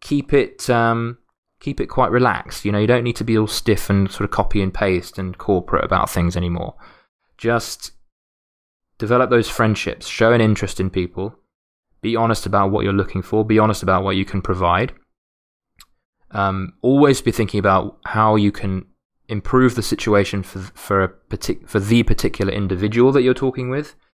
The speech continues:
and be tenacious as hell. Keep following through. Make sure that everyone is kept in touch. You're spinning all those plates, and you're not going to stop until you either get someone recommended to you from that person who can get you a job, or you land a job. And, and you will get there.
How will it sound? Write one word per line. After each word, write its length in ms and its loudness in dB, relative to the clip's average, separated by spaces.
and 200 -6
be 380 2
tenacious 500 0
as 120 -4
hell. 240 0
Keep 380 -6
following 520 2
through. 320 0
Make 180 -4
sure 160 -4
that 120 0
everyone 420 4
is 180 -2
kept 240 -10
in 100 -4
touch. 300 -6
You're 80 -8
spinning 380 -2
all 80 2
those 200 2
plates, 460 -4
and 160 -4
you're 180 4
not 300 2
going 260 4
to 120 -8
stop 640 -2
until 320 -2
you 160 0
either 280 4
get 180 0
someone 340 0
recommended 580 2
to 120 -6
you 120 0
from 220 -4
that 160 -2
person 540 -6
who 100 -4
can 180 -2
get 140 -2
you 100 -2
a 40 -4
job, 320 0
or 180 2
you 120 2
land 260 2
a 60 2
job. 340 -6
And, 200 -8
and 160 -2
you 100 4
will 100 6
get 220 2
there. 240 -8